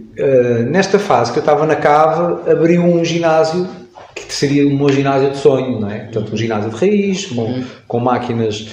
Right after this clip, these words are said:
Speaker 1: eh, que, pá, que não era o serralheiro que fazia, não é?
Speaker 2: Claro.
Speaker 1: Pronto, com máquinas, eh, de marca, eh, com uma, uma professora com muito mai-, um, um professor com muito mais, eh, conhecimento técnico,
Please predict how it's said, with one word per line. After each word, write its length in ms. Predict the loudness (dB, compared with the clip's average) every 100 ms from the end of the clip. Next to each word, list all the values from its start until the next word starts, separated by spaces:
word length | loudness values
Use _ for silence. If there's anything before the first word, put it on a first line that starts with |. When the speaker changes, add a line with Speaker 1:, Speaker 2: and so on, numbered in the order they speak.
| -20 -14
Speaker 1:
eh, 180 | -8 -8 -8
que, 80 |
pá, 140 | -8 -8
que 120 | -4
não 80 | -4
era 100 | -4
o 40 |
serralheiro 420 | -4 -4 0 0
que 60 | 0
fazia, 460 | 0 2 0 0 0
não 140 | 0
é? 80 | -4
Speaker 2:
Claro. 120 | -8 -16 -20 -6
Speaker 1:
Pronto, 340 | 0 0 0 -8 -4
com 100 | -2
máquinas, 480 | 0 -2 -4 -4 -2
eh, 300 | -2 -2 -4
de 240 | -6 -8 -2
marca, 800 | 2 2 4 2 2 0 0 -10 -16 -4
eh, 120 | 0 2
com 140 | 4
uma, 140 | 2 0 0 0 2
uma 140 | 2
professora 380 | 0 2 4 4
com 140 | 2
muito 260 | 0 -2 -2
mai-, 300 | 0 0 0 0
um, 220 | 0 0
um 40 | -2
professor 420 | -6 0 0 2
com 100 | 0
muito 240 | 0 -2
mais, 580 | 0 0 0 -2 -6 -6
eh, 260 | -2 0 -2 -8 -12 -16 -6
conhecimento 540 | -4 -4 -2 -2 -2
técnico, 560 | 2 2 2 -6 -8